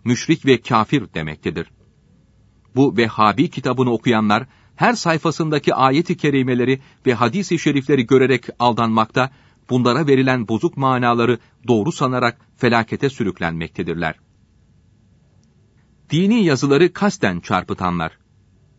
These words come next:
Sual: Mübarek geceleri kutlamaya,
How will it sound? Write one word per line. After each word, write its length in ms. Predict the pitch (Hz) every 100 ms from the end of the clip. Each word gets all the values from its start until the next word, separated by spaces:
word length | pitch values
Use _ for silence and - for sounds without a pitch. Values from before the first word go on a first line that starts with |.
| _ _
Sual: 340 | - 220 147 85 _ _ _ _ _ _ _
Mübarek 520 | 143 175 220 233 254 -
geceleri 460 | 180 180 175 165
kutlamaya, 640 | - 143 - 123 98 107